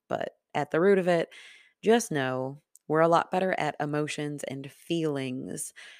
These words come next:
than we are at applying words to those abstract concepts.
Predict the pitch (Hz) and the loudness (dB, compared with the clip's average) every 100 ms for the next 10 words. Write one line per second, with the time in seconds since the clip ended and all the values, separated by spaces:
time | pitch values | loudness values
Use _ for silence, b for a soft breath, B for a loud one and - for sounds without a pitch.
0 | B B _ 151 160 170 165 143 135 135 | B B _ 0 2 2 0 0 0 0
1 | 135 135 - 139 - 143 139 135 131 127 | -2 -4 -6 -8 -4 -2 -2 -4 -6 -8
2 | 123 127 131 131 - - 143 127 135 - | -6 -4 -4 -6 -8 -6 -4 -4 -4 -4
3 | 127 - - - - - - - - - | -6 -6 -4 -4 -4 -10 -10 -8 -6 -4
4 | - - - - | -4 -6 -14 -14